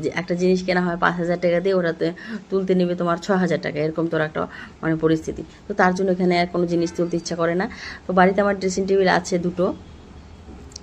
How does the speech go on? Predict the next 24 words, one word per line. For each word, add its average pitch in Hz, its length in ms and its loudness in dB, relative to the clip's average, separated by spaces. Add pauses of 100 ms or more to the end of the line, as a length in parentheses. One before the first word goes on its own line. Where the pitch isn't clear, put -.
(180)
তার 147 160 0
জন্য 156 160 2
মনে 156 180 2
হচ্ছে 160 240 -2
এখানে 160 180 -2
একটাও - 320 -2
নেই। - 160 -6 (1900)
তো 247 80 4
যাই 214 200 6
হোক, 214 180 2 (240)
কোনো 190 160 2
প্রবলেম 190 360 4
নেই। 214 200 0 (220)
গডরেজের 175 460 4
দুটো 185 200 2
আয়না 175 300 6
আছে, 175 220 0
এখানেও 180 300 2
একটা 175 200 2
আয়না 170 220 2
লেগে, 170 320 0
লাগিয়ে 175 380 2
রেখেছি 175 360 0
আমি, 196 200 2